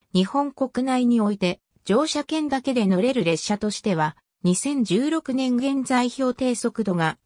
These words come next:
最も高い列車である。二千十五年十一月七日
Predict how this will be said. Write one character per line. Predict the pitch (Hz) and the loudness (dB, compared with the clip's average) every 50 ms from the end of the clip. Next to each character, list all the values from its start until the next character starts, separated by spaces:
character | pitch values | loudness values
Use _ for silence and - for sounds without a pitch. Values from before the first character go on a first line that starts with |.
| _ _ | _ _
最 | - 165 175 - _ - 311 339 | 0 0 0 -2 _ -4 -4 -2
も | 330 269 | -2 -2
高 | - - 175 - 208 226 | -2 -4 -4 -2 0 0
い | 240 208 | 0 0
列 | 165 160 151 - | 0 -2 -4 -4
車 | - - 233 220 | -2 0 0 0
で | 185 180 165 | 2 0 0
あ | 156 151 | 0 -2
る。 | 147 135 123 _ _ _ _ _ _ _ _ _ | -2 -4 -8 _ _ _ _ _ _ _ _ _
二 | 180 180 202 | 0 0 0
千 | - - 302 302 285 269 | 0 0 -4 -2 -2 -2
十 | 208 208 233 269 | 0 0 0 0
五 | 254 262 247 | 2 2 2
年 | 240 247 240 240 233 | 2 2 2 0 0
十 | 208 208 208 240 | 0 2 2 2
一 | 247 233 - - 233 | 0 -2 -2 -4 -4
月 | 220 220 214 - - 233 220 | -4 -4 -4 -4 -2 -2 0
七 | 196 196 214 202 | 2 2 0 0
日 | - 185 175 - | 0 -2 -4 -4